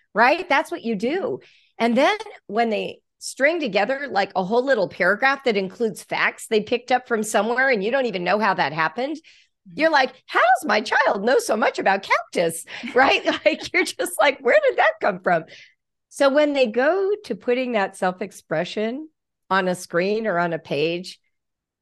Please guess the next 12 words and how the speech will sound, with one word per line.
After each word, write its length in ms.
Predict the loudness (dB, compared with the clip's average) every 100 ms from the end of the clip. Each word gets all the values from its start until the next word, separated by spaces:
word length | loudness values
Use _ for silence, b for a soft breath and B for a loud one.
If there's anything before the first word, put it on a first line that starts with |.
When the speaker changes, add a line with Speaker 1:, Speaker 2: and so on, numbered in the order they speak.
| _ -6
Speaker 1:
just 300 | -4 -4 -8
picture 400 | -6 -6 -4 0
that 320 | 2 0 0
feeling 600 | 0 0 0 -2 -2 -2 -4
on 180 | -4
steroids. 840 | -6 -10 -8 -6 -4 -6 -10 -16 -20 _ _ _ -18
Speaker 2:
Mm-hmm. 160 | -8 0
Speaker 1:
It 140 | 0
is 260 | 0 -2 -4
the 120 | -2
most 380 | 2 2 0 -6
proud, 460 | -6 -6 -6 -14